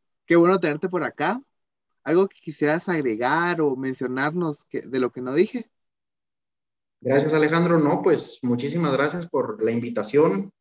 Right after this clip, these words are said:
Speaker 2: Muchísimas gracias por crear estos espacios que creo que son muy importantes para que los ciudadanos podamos conocer y meternos un poquito más a fondo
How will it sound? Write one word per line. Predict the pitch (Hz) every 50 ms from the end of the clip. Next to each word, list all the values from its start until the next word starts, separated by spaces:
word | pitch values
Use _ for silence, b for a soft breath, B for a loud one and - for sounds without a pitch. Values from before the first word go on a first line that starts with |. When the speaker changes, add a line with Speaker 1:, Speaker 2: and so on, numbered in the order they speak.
| _ _ _ _ _ _ -
Speaker 2:
Muchísimas | 120 120 123 139 147 151 151 131
gracias | 120 131 135 156 151 -
por | - 143 127 127 123
crear | - 113 117 127 139
estos | 139 139 151 143
espacios | 139 127 - - 131 131 135 - 160 151 160 -
que | - 117 110 107 107 107 104 104
creo | 104 120 143 -
que | - -
son | 120 127 135
muy | 139 147 160
importantes | 160 151 143 123 113 120 - 123 135 135 131 151 151 147 - - _ _ _ _ _ _ _
para | 120 117 113
que | 110 113 110 110 107 107 107 104
los | 107 110 104 -
ciudadanos | 120 110 110 113 123 135 135 -
podamos | - 123 117 120 127 135 127 -
conocer | 135 123 120 107 - - 131 143 139
y | 147
meternos | 131 117 104 - 120 123 131 131 135
un | 143 -
poquito | 135 131 - 135 - 135
más | 135 135 135 135
a | 135
fondo | - 135 135 139 139 147 147 -